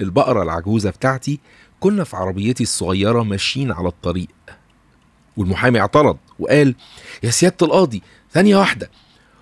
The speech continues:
هو مش بيجاوب على السؤال." والقاضي قال: "يا أستاذ، أنت لازم تجاوب على السؤال، ممكن تجاوب بعد إذنك؟" فهو رد وقال: "أنا وبيسي، البقرة العجوزة بتاعتي،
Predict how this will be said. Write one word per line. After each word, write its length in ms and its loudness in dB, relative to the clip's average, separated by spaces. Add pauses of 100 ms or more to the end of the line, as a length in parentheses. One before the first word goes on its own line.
(180)
هو 180 4
مش 160 2
بيجاوب 360 4
على 120 2
السؤال." 520 2 (800)
والقاضي 420 0
قال: 280 2 (180)
"يا 140 -4
أستاذ، 340 2 (320)
أنت 160 -4
لازم 240 4
تجاوب 360 2
على 100 -2
السؤال، 440 -2 (400)
ممكن 280 2
تجاوب 300 6
بعد 180 2
إذنك؟" 340 2 (720)
فهو 320 2
رد 240 2
وقال: 420 0 (500)
"أنا 320 2 (440)
وبيسي، 560 0 (680)
البقرة 380 2
العجوزة 440 -2
بتاعتي، 460 -6